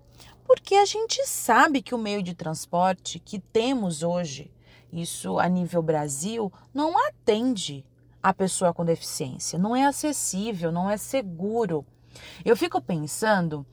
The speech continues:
é, nos casos mais severos, então eu não tenho nem o que falar, né? Eu falo do amputado, do, do cadeirante, do, do visual,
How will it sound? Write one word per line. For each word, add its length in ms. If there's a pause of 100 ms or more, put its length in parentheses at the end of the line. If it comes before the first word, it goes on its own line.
(400)
é, 360
nos 280
casos 360
mais 200
severos, 520
então 360
eu 120
não 120
tenho 200
nem 180
o 60
que 100
falar, 580
né? 320 (320)
Eu 80
falo 300
do 100
amputado, 680
do, 120 (100)
do 140
cadeirante, 800
do, 320
do 140
visual, 800